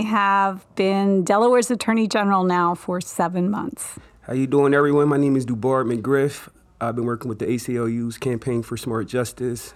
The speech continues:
Speaker 2: for almost a year and a half. Wow. Doing criminal justice reform.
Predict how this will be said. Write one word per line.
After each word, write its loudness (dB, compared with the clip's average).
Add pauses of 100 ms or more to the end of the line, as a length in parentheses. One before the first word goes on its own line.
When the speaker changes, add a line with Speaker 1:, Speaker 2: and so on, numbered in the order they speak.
Speaker 2:
for -6
almost -4
a -10
year 0
and -4
a -6
half. -4
Wow. -2 (880)
Doing -8
criminal -4
justice -6
reform. -8